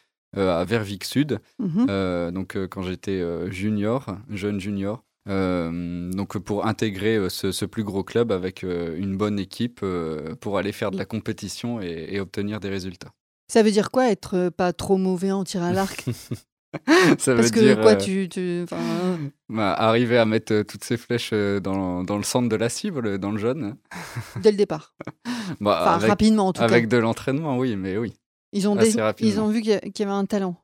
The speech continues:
Speaker 2: un,
Speaker 1: <laughs>
Speaker 2: ils ont déniché un talent.
Speaker 1: On peut dire ça.
Speaker 2: Donc, t'es passé rapidement dans des clubs un peu plus gros et dans la compétition.
Speaker 1: Oui, dans un club un peu plus gros et depuis, j'y suis toujours.
Speaker 2: Tu accompagnes aussi les sportifs dans la pratique, toi ?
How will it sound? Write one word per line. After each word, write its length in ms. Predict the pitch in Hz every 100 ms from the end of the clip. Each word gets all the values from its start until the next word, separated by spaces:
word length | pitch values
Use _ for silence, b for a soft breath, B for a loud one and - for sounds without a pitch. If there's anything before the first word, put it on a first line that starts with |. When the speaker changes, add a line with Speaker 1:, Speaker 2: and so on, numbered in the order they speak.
| -
Speaker 2:
un, 140 | 190 - _
Speaker 1:
<laughs> 400 | 123 131 113 104 196
Speaker 2:
ils 80 |
ont 60 | 208
déniché 300 | - - -
un 80 | 220 277
talent. 220 | 247 180
Speaker 1:
On 180 | 123 131
peut 120 | 131
dire 240 | 113 123 -
ça. 300 | - 110 120
Speaker 2:
Donc, 120 | 226
t'es 120 | 220 247
passé 240 | 247 262
rapidement 400 | 233 226 233 233
dans 120 | 214
des 120 | 202
clubs 180 | - 208
un 100 | 190
peu 120 | 180
plus 140 | 180 185
gros 560 | 180 226 254 285 277 - _
et 220 | 196 196 190
dans 140 | 196
la 220 | 190 190
compétition. 640 | - 208 190 185 220 - 160 _ _ -
Speaker 1:
Oui, 100 | 107 -
dans 320 | 104 98 92
un 80 | 120
club 260 | - 127 107
un 80 |
peu 140 | 98 101
plus 160 | -
gros 240 | 98 101 117
et 60 |
depuis, 320 | 95 92 - 101
j'y 100 | 95
suis 200 | - 95
toujours. 300 | 95 87 110 _ _ _ -
Speaker 2:
Tu 80 | 214
accompagnes 440 | 208 208 247 262
aussi 240 | 220 247
les 100 | 214
sportifs 380 | 208 - 202 302
dans 100 | 294
la 80 | 262
pratique, 360 | - 233 320 -
toi ? 160 | 311